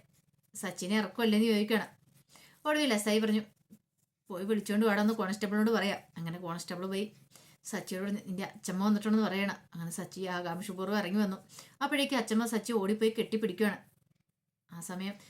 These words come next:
അച്ഛൻ പറഞ്ഞു, "മോ-, മോനെ ഇവനെ ഉപദ്രവിച്ചൊന്നും ഇല്ലല്ലോ അല്ലേ?" "ഏയ്, ഇതിനേക്കാളും വലിയ ഉപദ്രവം എന്താ അച്ഛമ്മ കിട്ടാനുള്ളത്? ഏ, കാരണം ഒരു രാത്രി മൊത്തം എന്നെ ലോക്കപ്പിൽ കിടത്തില്ലേ? അതിനേക്കാൾ ഉപരി രേവതി വിളിച്ച് ഇനിയിപ്പോൾ ആ ഫോണും തരാൻ പറഞ്ഞിട്ട് പോലും ഇവര് തന്നില്ല.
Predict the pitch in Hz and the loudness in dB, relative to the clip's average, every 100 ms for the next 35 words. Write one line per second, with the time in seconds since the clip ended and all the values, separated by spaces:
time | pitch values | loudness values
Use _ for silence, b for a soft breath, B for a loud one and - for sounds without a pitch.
0 | B - - 185 202 208 185 170 - 175 | B -12 -8 -2 2 2 2 -2 -8 -6
1 | 165 175 196 214 165 180 190 233 226 226 | -6 -4 0 0 0 -4 -2 2 4 4
2 | 202 208 214 208 - _ _ _ _ _ | 4 6 4 2 -4 _ _ _ _ _
3 | 180 196 196 - b b b 175 175 185 | -8 -8 -10 -16 b b b -10 -8 -6
4 | 175 185 226 220 214 208 202 220 202 214 | -2 2 4 4 4 2 2 4 4 2
5 | 214 208 220 202 208 208 202 208 - - | 2 4 4 4 2 4 4 2 0 -10
6 | _ _ - 269 B B - 285 285 247 | _ _ -8 -8 B B -2 2 4 2
7 | 269 233 233 254 240 247 247 247 202 202 | 4 2 2 0 0 0 2 2 0 0
8 | 233 240 214 233 220 208 185 180 180 190 | -2 0 0 2 2 0 -6 -6 -4 0
9 | 208 208 214 226 - B B B B _ | 2 4 4 2 -4 B B B B _
10 | _ _ _ 302 302 285 262 226 247 247 | _ _ _ -2 0 0 2 2 2 2
11 | 240 247 233 208 240 254 220 220 240 226 | 2 0 2 2 4 4 4 4 4 2
12 | 226 233 233 233 208 226 196 220 | 2 4 4 4 2 2 4 6